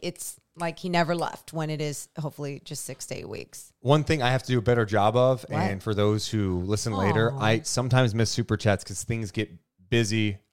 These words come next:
Speaker 2: I'm sorry. I'm gonna acknowledge these super chats, including David donating five bucks, saying Fox is the second player in the Sacramento era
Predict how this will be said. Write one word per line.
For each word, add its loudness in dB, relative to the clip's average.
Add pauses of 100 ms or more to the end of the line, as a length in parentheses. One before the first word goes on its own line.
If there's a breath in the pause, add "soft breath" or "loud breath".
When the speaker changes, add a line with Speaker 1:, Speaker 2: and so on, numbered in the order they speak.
(120)
Speaker 2:
I'm 0
sorry. 4
I'm -4
gonna -4
acknowledge -2
these 0
super -4
chats, -2
including -2
David 4
donating 2
five 4
bucks, 4
saying 0
Fox 2
is -6
the -4
second -4
player -2
in -2
the -8
Sacramento -6
era 0